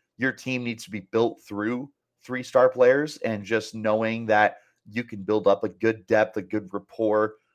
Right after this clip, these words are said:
with these guys and be able to recruit just about whoever you want, right? You need to be able to build your team.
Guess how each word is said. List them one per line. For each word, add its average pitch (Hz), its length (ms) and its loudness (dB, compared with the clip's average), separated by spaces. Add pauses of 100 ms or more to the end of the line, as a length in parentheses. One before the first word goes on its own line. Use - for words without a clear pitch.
(160)
with 113 340 -2
these 107 200 -10
guys 101 400 2
and 104 100 -12
be 107 120 -2
able 107 160 -4
to 95 160 -18
recruit 98 400 -10
just 104 200 -16
about 98 300 -2
whoever 98 240 -4
you 85 140 -16
want, 110 320 -4 (160)
right? 92 320 0 (560)
You 127 180 -12
need 131 280 -8
to 135 40 -4
be 120 220 -2
able 110 220 0
to 107 140 -16
build 110 380 -2
your 101 120 -6
team. 131 500 -8